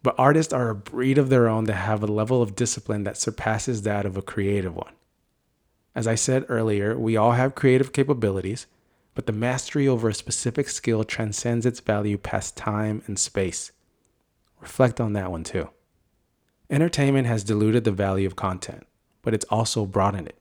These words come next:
It's why I can simultaneously have this opinion and also defend its evolution. My reason to separate entertainment from artistry is because they are not the same.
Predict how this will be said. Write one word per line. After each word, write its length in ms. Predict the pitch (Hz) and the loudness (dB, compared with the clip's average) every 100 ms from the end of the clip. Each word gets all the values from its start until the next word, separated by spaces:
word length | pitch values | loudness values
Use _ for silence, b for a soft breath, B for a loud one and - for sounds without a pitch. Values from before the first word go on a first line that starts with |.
| _ _ _ _ _ - | _ _ _ _ _ -10
It's 120 | - | -2
why 240 | 120 113 117 | 2 4 2
I 60 | |
can 160 | - 104 | -2 -6
simultaneously 880 | - 110 123 139 - 120 113 - | -4 -2 0 -2 -2 -2 -2 -4
have 240 | 101 110 98 | -2 -2 -2
this 180 | 104 98 | -2 0
opinion 480 | - 170 131 110 - b b b | 4 4 6 2 -4 b b b
and 140 | 123 | 0
also 360 | - 123 - 127 | 4 4 4 2
defend 420 | 117 - 110 104 | 2 0 0 0
its 160 | 98 104 | -2 -2
evolution. 580 | 92 95 104 - 82 - _ _ _ _ _ _ - | -2 2 2 0 -4 -12 _ _ _ _ _ _ -2
My 100 | 113 | 6
reason 360 | 127 139 156 | 8 8 6
to 80 | 131 | 2
separate 480 | - 117 - 110 113 | 0 0 2 2 2
entertainment 580 | 110 101 - 113 110 - | -2 -4 -2 -2 -2 -4
from 140 | 104 | -2
artistry 600 | 113 135 123 - 101 95 - b b | 6 6 6 2 -4 -4 -8 b b
is 120 | 123 | -2
because 360 | 113 113 120 107 | 0 0 0 2
they 120 | 117 | 4
are 200 | 110 104 | 4 2
not 300 | 104 104 110 | 0 -2 -2
the 80 | 120 | -2
same. 380 | - 131 143 | -2 0 -2